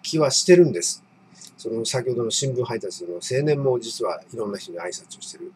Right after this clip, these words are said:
で、先ほど紹介した女性の方ももう挨拶をしてる。で、今の話もそうなんですけどね。えー、とにかくなんか、えー、営業とかっていうのはどこから来るかっていうね、ことなんですけども、営業っていうか、まあ、人が物を買うときっ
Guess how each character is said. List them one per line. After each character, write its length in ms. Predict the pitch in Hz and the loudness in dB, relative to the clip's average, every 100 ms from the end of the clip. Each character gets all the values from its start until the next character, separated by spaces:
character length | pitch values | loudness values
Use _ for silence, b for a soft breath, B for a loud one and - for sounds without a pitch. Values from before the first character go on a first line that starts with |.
| 127 | -8
で、 80 | |
先 300 | 131 143 127 | -2 -2 -2
ほ 60 | 139 | -2
ど 60 | 123 | 0
紹 160 | 120 | -2
介 120 | 110 101 | -4 -4
し 40 | |
た 80 | 104 | -4
女 140 | 101 | -6
性 160 | - 107 | -4 -6
の 80 | 98 | -6
方 260 | - 202 | -10 -2
も 160 | 226 185 | 2 2
も 300 | 117 98 90 | 2 -4 -6
う 40 | |
挨 40 | 90 | -6
拶 320 | - - - | -8 -16 -14
を 40 | |
し 100 | - | -12
て 120 | - - | -12 -16
る。 60 | _ _ _ | _ _ _
で、 160 | 160 175 | 0 4
今 160 | 190 107 | 4 2
の 60 | |
話 260 | - 120 147 | -4 -4 -4
も 80 | 101 | -6
そ 140 | 104 | -10
う 40 | 90 | -12
な 60 | |
ん 80 | - | -14
で 100 | - | -14
す 120 | - | -10
け 80 | 117 | -8
ど 100 | 127 | -2
ね。 200 | 175 202 _ B B B B B | -2 -2 _ B B B B B
え 240 | 131 131 135 | 4 4 4
ー、 80 | - | -2
と 60 | |
に 80 | 330 | -2
か 120 | 302 | -2
く 260 | 160 127 120 | 0 2 2
な 160 | 135 233 | 2 0
ん 40 | |
か、 220 | 202 117 - _ _ - - | 0 -2 -6 _ _ -20 -4
え 360 | 123 123 120 151 | 0 2 2 10
ー、 40 | |
営 260 | 196 294 302 | 10 10 4
業 320 | 330 320 311 - | 2 2 -2 -4
と 140 | - 311 | -4 2
か 280 | - 139 - _ _ _ | 4 4 0 _ _ _
っ 40 | |
て 120 | 160 143 | -2 0
い 320 | 147 156 160 | 0 0 2
う 40 | |
の 180 | 165 165 - _ _ _ - | 0 -2 -6 _ _ _ -4
は 120 | 110 | -4
ど 200 | 110 123 | -2 -2
こ 100 | - | 0
か 140 | 285 | 0
ら 100 | 311 | 0
来 120 | 311 339 | 2 0
る 120 | 269 | 2
か 140 | 151 | 0
っ 80 | - | -2
て 180 | _ 117 | _ -8
い 100 | 95 | -6
う 80 | 110 | 0
ね、 280 | 156 175 - | 0 0 -4
こ 80 | 127 | -6
と 100 | 127 | -4
な 140 | 113 | -4
ん 80 | 98 | -6
で 80 | 95 | -8
す 100 | - | -10
け 80 | 113 | -6
ど 60 | |
も、 100 | 110 | -2
営 200 | 120 139 | 0 2
業 80 | 139 | 2
っ 40 | |
て 100 | 135 | 0
い 20 | 127 | -2
う 40 | |
か、 40 | |
ま 80 | 113 | -2
あ、 20 | |
人 240 | 101 - 226 | -6 -6 -2
が 80 | 240 | 2
物 300 | 180 196 294 | 4 4 2
を 60 | |
買 220 | 233 - | -6 -8
う 60 | 135 | -6
と 160 | 233 247 | -6 -8
き 160 | |
っ 40 | - | -12